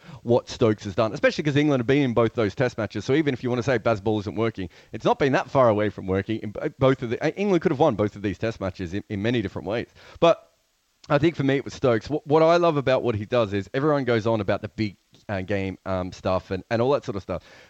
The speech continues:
But actually from a technical point of view, he's just an absolute master at doing exactly what he needs to do for game situations and pitch situations. I don't know if you noticed this today.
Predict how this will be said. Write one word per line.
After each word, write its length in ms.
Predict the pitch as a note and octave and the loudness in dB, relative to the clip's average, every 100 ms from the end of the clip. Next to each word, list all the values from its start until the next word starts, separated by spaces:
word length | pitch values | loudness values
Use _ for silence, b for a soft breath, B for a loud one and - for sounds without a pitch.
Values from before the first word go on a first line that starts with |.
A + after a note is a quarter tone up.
| - | 0
But 220 | E3+ - | 0 0
actually 340 | D3 D#3+ G3 F3+ | -6 -4 -2 0
from 140 | E3 | 0
a 40 | D3+ | -2
technical 520 | - G#3 E3 D3+ B2+ | 0 0 0 0 -2
point 260 | - A2+ G2+ | 0 -2 -2
of 80 | |
view, 260 | F2 F#2 F2 | -2 -4 -4
he's 240 | G#2 A2+ | -6 -8
just 240 | - E3 C#3+ | -4 -4 -4
an 100 | C3 _ | -8 _
absolute 760 | D#3+ F#3+ - - F#3 F3 D#3 - | -2 -2 -4 -6 0 2 2 0
master 500 | B2 C3 C3+ - G2+ - | 0 0 -2 -4 -4 -4
at 140 | A#2+ | -2
doing 260 | B2+ C3 B2+ | 0 0 0
exactly 600 | C3+ A2 A#2 E3+ - D#3+ | -6 -4 -2 -2 -4 -6
what 180 | C3+ C#3+ | -2 -2
he 60 | C3 | -2
needs 240 | B2 A#2 - | -4 -6 -6
to 80 | A2 | -2
do 300 | A2+ G2+ F#2+ B B B | 0 0 -2 B B B
for 140 | - A2+ | -2 2
game 300 | C#3+ F3 F3+ | 2 2 0
situations 560 | F3 D#3 B2+ A#2 A#2+ - | -2 2 0 0 -4 -4
and 180 | C3 - | -4 -2
pitch 200 | D3 - | -6 -4
situations. 520 | A#2+ A#2 G2+ F#2+ F#2 | -6 -2 -2 -2 -6
I 80 | C#3 | -2
don't 120 | G3+ | -2
know 60 | A3 | -2
if 100 | - | 0
you 80 | E3 | 2
noticed 280 | E3 C3 | 2 0
this 160 | A#2 - | -6 -4
today. 320 | B2 A#2 E2 | 0 2 0